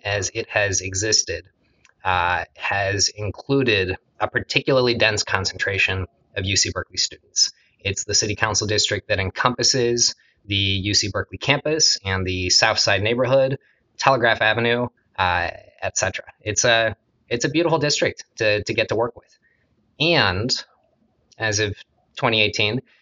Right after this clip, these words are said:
there was a strong feeling after many years that it was time for that district to be represented by someone who had a closer connection to the campus community, who came from the campus community,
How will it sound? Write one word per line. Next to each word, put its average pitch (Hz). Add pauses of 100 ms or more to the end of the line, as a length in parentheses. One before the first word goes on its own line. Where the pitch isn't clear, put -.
(240)
there 143
was 156
a 139
strong 156
feeling 120
after 104
many 113
years 98
that 107
it 107
was -
time 127
for 110
that 107
district 92 (400)
to 104
be 98
represented 104
by 90
someone 92 (420)
who 104
had 113
a 107
closer 95
connection - (280)
to 92
the 90
campus -
community, - (280)
who -
came 107 (120)
from 101
the 90
campus -
community, 92